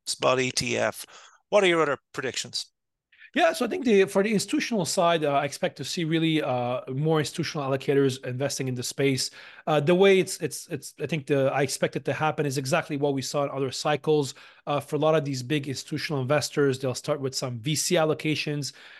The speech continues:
Speaker 2: you know, venture capital a-, allocations, they're longer horizons, assets are not marked to market, there's less career risk. So I think for a lot of big players, a V C route is often the easy route. Uh, but obviously then I think we'll, we should expect to see more allocations to crypto f-, uh, funds and crypto fund of funds, actually,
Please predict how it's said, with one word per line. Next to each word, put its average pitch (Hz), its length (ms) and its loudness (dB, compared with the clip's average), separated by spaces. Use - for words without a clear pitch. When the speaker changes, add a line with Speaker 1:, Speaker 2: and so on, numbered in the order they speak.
Speaker 2:
you 160 80 -2
know, 160 120 4
venture 160 280 0
capital 160 340 0
a-, 147 200 0
allocations, 139 640 -2
they're 123 120 -6
longer 143 360 -2
horizons, 139 840 -2
assets 143 340 -4
are 135 60 -4
not 135 140 -2
marked 139 380 -2
to 123 80 -6
market, 151 640 2
there's 143 200 2
less 156 200 0
career 160 320 0
risk. 156 360 0
So 139 120 -10
I - 20 -14
think 190 140 -4
for 156 100 -8
a 143 40 -2
lot 160 160 0
of 143 80 -4
big 143 180 -4
players, 147 420 0
a 120 60 -14
V 139 200 -6
C - 220 -4
route 147 200 2
is 131 100 -2
often 131 260 -6
the 127 100 -6
easy 147 200 -4
route. 165 280 0
Uh, 147 60 -8
but 160 160 2
obviously 175 380 2
then 156 220 0
I 135 40 -4
think 139 180 -6
we'll, 139 180 -2
we 127 100 -6
should 139 140 -8
expect 135 340 -2
to 131 80 0
see 135 160 -4
more 139 180 2
allocations 131 720 -4
to - 80 -20
crypto 131 400 -2
f-, - 180 -12
uh, 117 200 -6
funds 160 340 0
and 135 100 -2
crypto 175 220 -2
fund 185 240 2
of - 80 -4
funds, 120 220 -8
actually, 120 400 -10